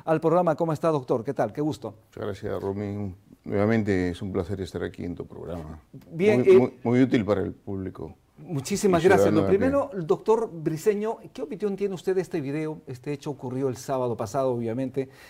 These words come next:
Speaker 1: ha generado una viralización de este hecho ocurrido el sábado y obviamente es interesante su opinión.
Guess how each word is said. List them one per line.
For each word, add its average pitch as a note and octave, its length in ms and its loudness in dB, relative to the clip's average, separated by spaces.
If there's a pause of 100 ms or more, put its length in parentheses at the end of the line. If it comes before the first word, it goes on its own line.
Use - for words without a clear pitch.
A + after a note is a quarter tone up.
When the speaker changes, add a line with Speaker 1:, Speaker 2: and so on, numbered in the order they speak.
Speaker 1:
ha C#3+ 100 -2
generado C#3 680 4 (240)
una D#3+ 240 2
viralización F3 1040 4
de D3 100 0
este D#3 260 -4
hecho D#3+ 240 -2
ocurrido D3+ 640 0
el A2 160 -8
sábado D3 520 -2
y C3 100 -6
obviamente B2 540 -4
es B2 160 -10
interesante A#2 540 -8
su A2 120 -10
opinión. F2 260 -14